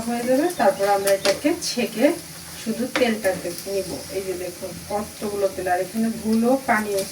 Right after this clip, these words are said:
করা যাবে না, তাহলে আর তেল বের হবে না। এখানে পাশে আমি মাংসটা করতেছি। মাংস তো কিন্তু এই যে প্রায় পানি যেটা দিছিলাম সেটা কিন্তু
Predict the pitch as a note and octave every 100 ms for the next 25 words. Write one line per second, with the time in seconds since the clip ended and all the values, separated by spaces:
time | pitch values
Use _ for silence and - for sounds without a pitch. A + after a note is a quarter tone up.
0 | - G3 F#3+ F#3 F3 E3+ E3+ F#3 F#3 F#3+
1 | - F#3+ F3+ F3+ F3 F3+ E3 E3 E3+ -
2 | - - - E3+ - - A3 A3+ A3+ A3
3 | G3+ F#3+ B3+ C#4+ D#4 - - G#3 G#3 G#3+
4 | G#3+ A3 G3+ - G#3 - A#3 A3+ - D4
5 | C#4 G#3+ G#3+ A3+ - B3 B3+ B3+ A#3 B3+
6 | A#3+ G#3+ B3+ C#4 - A3 G#3+ G#3 G#3+ G#3+
7 | G#3+ A3 - G#3 G#3+ - A3+ C4 D4 A#3
8 | A3+ G3+ A3 G#3+ -